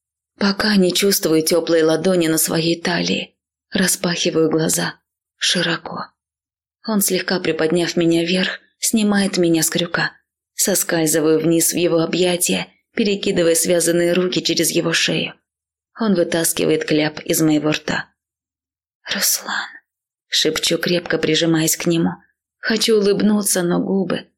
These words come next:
болят от тряпки, которые мне засунули в рот. Нашёл. Снова нашёл меня. И я снова безумно рада его видеть. По телу пробегает дрожь.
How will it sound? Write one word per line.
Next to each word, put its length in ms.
болят 440
от 120
тряпки, 540
которые 420
мне 140
засунули 500
в 100
рот. 240
Нашёл. 600
Снова 520
нашёл 480
меня. 360
И 120
я 180
снова 420
безумно 600
рада 260
его 280
видеть. 540
По 140
телу 320
пробегает 680
дрожь. 480